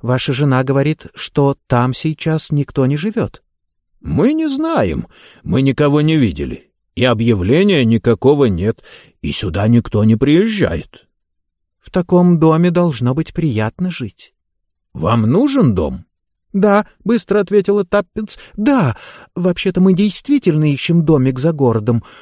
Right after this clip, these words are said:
Мой муж уходит в отставку, наверное, через год, но мы хотим присмотреться заранее». «Здесь тихо,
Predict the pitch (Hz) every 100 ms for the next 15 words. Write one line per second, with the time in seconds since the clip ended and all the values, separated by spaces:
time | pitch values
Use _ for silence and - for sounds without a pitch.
0 | - - 135 120 120 185 - - 110 98
1 | 98 - - 127 185 - 120 113 113 127
2 | 120 127 120 123 120 131 - 208 226 170
3 | 127 151 - - - 208 254 254 233 254
4 | 240 240 214 214 226 - 226 214 143 113
5 | 135 165 - _ _ _ _ _ - 78
6 | 76 135 190 - 220 135 - 113 87